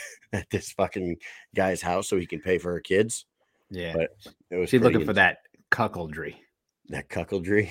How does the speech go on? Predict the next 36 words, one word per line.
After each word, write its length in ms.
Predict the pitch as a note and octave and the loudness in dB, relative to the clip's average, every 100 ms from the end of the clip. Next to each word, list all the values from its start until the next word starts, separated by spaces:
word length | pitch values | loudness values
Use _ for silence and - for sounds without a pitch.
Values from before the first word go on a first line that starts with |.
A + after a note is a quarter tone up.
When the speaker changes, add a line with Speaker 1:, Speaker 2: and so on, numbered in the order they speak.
| - | -4
Speaker 1:
<laughs> 140 | - - | -12 -4
Speaker 2:
I 140 | E2+ | -2
think 200 | F#2 F2+ | 0 2
that's 200 | G2+ G2 | 4 4
what 80 | G2+ | 4
she 100 | - | 0
was 140 | F#2+ F2+ | 0 2
looking 260 | G2+ F2+ | 0 0
for. 300 | - - - - - - - - - G4 | -6 -10 -10 -14 -18 -20 -18 -2 6 6
Speaker 1:
Is 80 | B2 | 8
that 140 | G#2 C#3 | 8 8
a 40 | |
word? 380 | F#2 F2 G#2+ G#2 | 6 2 2 -2
Cuckoldry? 880 | - A2+ - G#2+ A2+ G#2+ C3+ D3 C#3+ - C#3+ | 0 2 4 2 2 2 0 0 -2 0 6
Speaker 2:
I 140 | C#3 | 6
think 200 | C#3+ D#3 | 6 4
it 80 | F3 | 2
is, 260 | G3+ G2 - | 2 0 -2
yes. 360 | G#2+ D2+ - _ _ _ _ _ _ _ _ _ _ - - | -4 -4 -12 _ _ _ _ _ _ _ _ _ _ -12 2
Speaker 1:
Uh, 520 | G#2 F#2+ F#2 F2 E2+ - | 4 6 6 4 0 -4
so 340 | - - G#2+ G2 | -4 6 8 8
I'm 120 | A#2 | 6
gonna 160 | C#3+ C#3+ | 6 4
text 580 | - - C3 - - - | 0 2 2 2 -8 -4
Ryan 520 | G#2+ G#2+ G#2+ G#2+ G2+ G2 | 2 4 6 4 4 2
Perez 680 | - G2+ A2 G#2+ F#2+ F2 | 0 2 4 4 4 0
because 420 | E2 F#2 G#2+ G2+ | -4 2 4 4
the 120 | F2 F2+ | 2 0
rest 380 | G2 B2 C3+ | 4 2 2
of 100 | D#3+ D3 | 0 2
our 160 | D#3 | 2
show, 500 | D#3 - G2 E2+ E2+ - _ - | 2 4 4 4 -2 -8 _ -10
Speaker 2:
Mm-hmm. 360 | G2+ F2 G2 C#3 - _ _ _ _ | -6 -2 -2 -2 -4 _ _ _ _
Speaker 1:
all 340 | G#2+ A#2+ D3 C#3 | 8 10 10 8
the 120 | A2 | 2
fighters 680 | - E2+ D2+ D2 C#2+ - | 0 -2 -2 -6 -10 -14